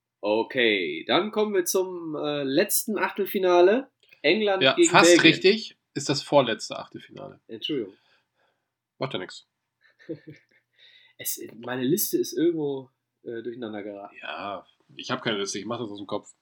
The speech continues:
Speaker 1: Ja, bitte. England,
Speaker 2: Ja.
Speaker 1: Belgien.
Speaker 2: <laughs> England, Belgien. Auch hochspannendes Spiel, wie auch schon erwähnt. Ähm, zwei wirklich starke Mannschaften zu diesem Zeitpunkt.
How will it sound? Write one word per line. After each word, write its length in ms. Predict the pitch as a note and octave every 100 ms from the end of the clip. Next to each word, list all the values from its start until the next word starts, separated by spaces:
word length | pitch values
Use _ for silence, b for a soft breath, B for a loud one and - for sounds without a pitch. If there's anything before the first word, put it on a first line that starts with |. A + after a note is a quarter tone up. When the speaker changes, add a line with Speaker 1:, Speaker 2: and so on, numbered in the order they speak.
| _ _ C3+ B B B _ _ _ _ - _ _
Speaker 1:
Ja, 140 | F3+
bitte. 340 | F#3+ G#3+ C#3 - _ _ _ _ _ _
England, 240 | - G3 F3+
Speaker 2:
Ja. 120 | G3
Speaker 1:
Belgien. 260 | F#3 C3
Speaker 2:
<laughs> 720 | D3 D3 F#3 E3 - - E2 -
England, 520 | D#3 F#3 F#3 F#3 C#3+
Belgien. 520 | D3+ F3 D#3 B2 G2+
Auch 340 | - C#3 D3+ C#3+
hochspannendes 800 | A#2+ C#3 A3 - - F3 E3
Spiel, 320 | D3 - F3+ D#3+
wie 120 | D3
auch 100 | D#3
schon 160 | - D#3
erwähnt. 460 | C#3+ C#3 D#3+ D#3+
Ähm, 400 | C#3 C3+ B2+ C3
zwei 320 | B2+ - C3 B2
wirklich 320 | C#3 C#3+ C3+
starke 380 | - B2+ C#3+ C#3
Mannschaften 340 | C#3 D3+ D3
zu 100 | C3+
diesem 240 | C3+ C3
Zeitpunkt. 560 | B2 B2+ C3 C3+ C3 B2